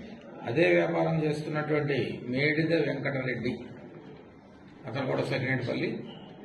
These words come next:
అలాగే జవాది మాలికా బాబు, సేమ్ బిజినెస్ అన్నమాట వీళ్ళకి కూడా, మాలికా బాబుకి, వెంకటరెడ్డికి. వాళ్ళిద్దరికి, ఇతనికి, ఇతను చేస్తున్న వ్యాపారం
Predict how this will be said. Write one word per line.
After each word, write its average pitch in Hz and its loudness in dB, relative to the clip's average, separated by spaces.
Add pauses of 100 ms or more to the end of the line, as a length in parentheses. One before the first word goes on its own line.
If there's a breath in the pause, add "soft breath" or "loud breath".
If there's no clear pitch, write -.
(240)
అలాగే 127 0
జవాది 135 4
మాలికా 139 0
బాబు, 120 0 (1400)
సేమ్ 170 6
బిజినెస్ 160 4
అన్నమాట 123 0
వీళ్ళకి 131 0
కూడా, 131 0 (840)
మాలికా 131 0
బాబుకి, 127 -2 (200)
వెంకటరెడ్డికి. 110 -2 (880 loud breath)
వాళ్ళిద్దరికి, 165 4 (520)
ఇతనికి, 156 0 (600)
ఇతను 151 0
చేస్తున్న 160 2
వ్యాపారం 147 4